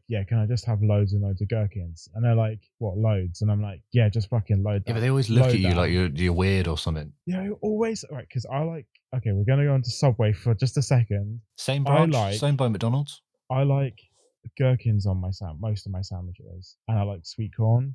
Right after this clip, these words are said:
Speaker 1: And they all, they never, when you're, like, looking at the salad, I always have to ask, "Do you have sweet corn?" And they're like, "Yeah, yeah, yeah, it's just in the fridge that you can't see." <laughs> And they go and get the, they always have to go and get it.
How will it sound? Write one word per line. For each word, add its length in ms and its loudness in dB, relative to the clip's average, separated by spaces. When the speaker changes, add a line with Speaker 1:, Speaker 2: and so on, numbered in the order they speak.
Speaker 1:
And 160 0
they 180 -2
all, 300 -4
they 140 2
never, 400 -2
when 180 -2
you're, 220 -2
like, 180 -8
looking 300 -4
at 100 -12
the 60 -6
salad, 360 2
I 220 -2
always 460 2
have 180 -6
to 80 -6
ask, 440 -4
"Do 60 0
you 100 0
have 100 -4
sweet 240 -8
corn?" 300 -10
And 140 2
they're 100 2
like, 160 -6
"Yeah, 300 0
yeah, 20 0
yeah, 220 0
it's 140 -4
just 140 -4
in 100 2
the 180 -8
fridge 400 -4
that 100 -2
you 140 -2
can't 300 0
see." 440 0
<laughs> 100 -20
And 100 -8
they 100 -8
go 180 -6
and 120 -6
get 160 -16
the, 200 -20
they 300 -2
always 520 -2
have 160 0
to 80 -2
go 260 0
and 180 0
get 180 4
it. 140 -2